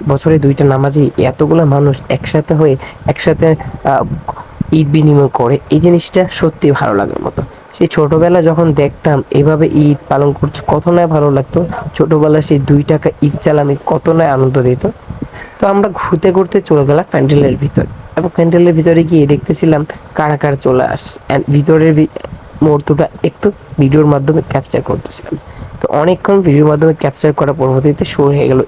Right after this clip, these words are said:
ঈদের নামাজ। তো ঈদের নামাজ শেষ করেই আমরা চলে এলাম বাইরে। বাইরে এসে আবারও এদিকে এদিক ঘুরছিলাম, আরও কে কে আছে ভাই বাদা সবার সাথে একটু দেখা করছিলাম,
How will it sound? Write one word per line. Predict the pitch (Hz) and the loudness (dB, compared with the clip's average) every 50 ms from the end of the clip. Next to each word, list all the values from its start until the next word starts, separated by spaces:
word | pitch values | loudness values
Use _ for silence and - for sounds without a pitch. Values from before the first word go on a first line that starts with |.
| - - | -2 -2
ঈদের | 110 117 107 92 101 | 0 0 2 2 2
নামাজ। | 101 87 64 - - - - - - - - - - | 0 0 -2 -4 -8 -12 -14 -20 -20 -20 -20 -14 -8
তো | - - - - | -6 -6 -2 0
ঈদের | 170 170 180 185 190 | 2 2 4 4 4
নামাজ | 190 190 185 190 202 | 4 4 2 2 0
শেষ | - - 175 170 - | 0 0 -2 -2 -2
করেই | - - 160 160 180 202 - - | -2 -2 0 2 2 2 0 0
আমরা | 151 143 143 147 | 0 0 0 0
চলে | 135 143 143 127 120 117 | 0 0 0 2 2 2
এলাম | 120 120 110 | 2 0 0
বাইরে। | 95 - - - - - - - - - - - - - | -4 -6 -8 -6 -6 -6 -6 -6 -10 -16 -20 -12 -4 -2
বাইরে | 139 151 165 165 175 175 | 0 2 2 4 4 4
এসে | 180 165 185 - - | 4 2 2 0 0
আবারও | - 139 139 156 156 151 165 | -2 -2 0 0 2 2 2
এদিকে | - 160 143 139 143 143 151 | 2 2 2 2 2 2 2
এদিক | 151 147 139 | 2 0 0
ঘুরছিলাম, | - - 151 135 - - - 139 143 - - - - - | 0 -2 -2 -2 -2 -2 -2 -2 -2 -2 -6 -10 -8 -4
আরও | 151 160 170 | -2 -2 -2
কে | - - 170 156 | 0 0 0 2
কে | 151 147 143 | 2 2 0
আছে | 135 131 135 147 | 0 0 -2 -2
ভাই | 139 135 131 135 131 | 0 0 0 2 0
বাদা | 131 127 127 143 | 0 0 0 -2
সবার | 135 - 165 160 160 156 | 0 0 0 0 0 0
সাথে | 151 156 151 160 | 0 0 0 -2
একটু | 151 - - 143 | -2 0 0 2
দেখা | 139 143 139 139 143 | 2 2 2 2 2
করছিলাম, | 139 143 139 - - 139 139 | 2 0 0 0 -2 -2 -2